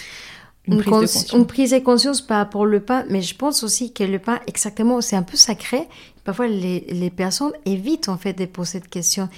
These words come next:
Speaker 2: Je pense que c'est très important de poser la question de, « Ah, la farine, ça vient de où ? Est-ce que c'est du levain ? Est-ce que c'est la levure ? Est-ce que c'est les deux ? Est-ce que c'est un levain à cent pour cent naturel ? Ou est-ce que, euh, bah, comment vous faites ? »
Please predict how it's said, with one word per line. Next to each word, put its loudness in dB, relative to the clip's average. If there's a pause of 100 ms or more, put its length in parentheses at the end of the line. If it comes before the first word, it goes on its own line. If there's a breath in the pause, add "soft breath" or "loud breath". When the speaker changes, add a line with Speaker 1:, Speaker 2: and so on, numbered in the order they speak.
(180 loud breath)
Speaker 2:
Je -6
pense -2
que 0
c'est -4
très -4
important 0
de 0
poser -6
la -2
question -4
de, « -4 (140)
Ah, -8 (120)
la -2
farine, -4 (120)
ça -6
vient -2
de -2
où ? -4 (320 soft breath)
Est-ce 0
que 0
c'est -2
du -2
levain ? -2 (180)
Est-ce 2
que -4
c'est 0
la 2
levure ? -2 (140)
Est-ce -6
que -6
c'est -2
les -2
deux ? 0 (320 loud breath)
Est-ce -6
que -4
c'est -2
un 2
levain 0
à 0
cent -4
pour -8
cent -4
naturel ? -2 (340 loud breath)
Ou 2
est-ce 0
que, -4
euh, 0
bah, 2
comment 0
vous 2
faites ? » -4